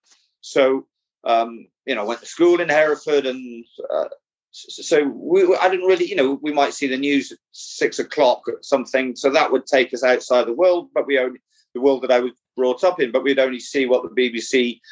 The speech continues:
wanted us to see. So what I'm trying to say is my dad was a hero to rural, uh, people to, because, yeah, as I said, not a lot happened in Hereford when I was, uh, uh,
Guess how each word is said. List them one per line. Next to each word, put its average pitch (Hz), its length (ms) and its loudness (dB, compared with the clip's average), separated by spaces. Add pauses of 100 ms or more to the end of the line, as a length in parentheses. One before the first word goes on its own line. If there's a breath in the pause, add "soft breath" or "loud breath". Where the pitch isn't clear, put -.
(140 soft breath)
wanted 127 380 0
us 120 240 0
to 131 80 0
see. 143 240 0
So 123 140 -4
what 156 160 4
I'm 160 160 2
trying 139 220 -2
to 123 60 -6
say 127 280 0
is 110 140 -6
my 139 180 -2
dad 131 260 0
was 113 180 -8
a 101 60 -8
hero 117 540 2 (500 soft breath)
to 113 240 0
rural, 120 680 2 (500)
uh, 117 180 0 (120)
people 107 500 -4
to, - 160 -2 (160)
because, 110 760 0 (260)
yeah, 110 160 -4
as 131 100 -8
I - 40 -8
said, 160 260 0
not 120 180 2
a 110 40 4
lot - 180 2
happened 143 300 -2
in 92 80 -4
Hereford 95 480 -2
when 107 180 0
I 101 80 4
was, 92 360 -2
uh, 95 240 0 (640)
uh, 87 100 -2